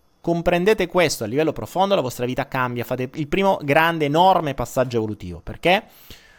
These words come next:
Quando comprendete che l'ambiente è l'estensione della vostra mente, passate, spostate la responsabilità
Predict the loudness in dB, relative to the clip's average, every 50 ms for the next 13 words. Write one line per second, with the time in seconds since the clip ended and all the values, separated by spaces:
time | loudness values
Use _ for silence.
0 | _ _ _ _ 0 2 4 4 4 2 2 2 0 2 2 -2 0 0 -2 -2
1 | -2 -2 -2 -2 0 2 4 4 4 2 0 -2 -6 -10 -10 -10 -8 -8 -6 -2
2 | 0 2 2 2 0 -2 -6 -12 -14 -16 -14 _ -2 0 2 2 2 0 -4 -8
3 | -8 -6 -4 -2 -2 -2 -2 -2 -2 0 0 0 0 0 0 0 0 -2 -6 _
4 | _ _ _ _ _ -20 _ _ _ _ _ _ _ _ _ _ _ -4 -4 -4
5 | -2 -4 -4 0 2 4 4 4 2 0 -4 -8 -14 -16 -14 -14 -16 -12 -6 -6
6 | -6 -6 -6 -8 -2 2 4 4 4 4 2 -2 -6 -10 -14 -12 -10 -8 -6 -6
7 | -8 -8 -8 -6 -6 -6 -4 0 0 0 0 0 -2 -4 -2 2 2 2 2 0
8 | -6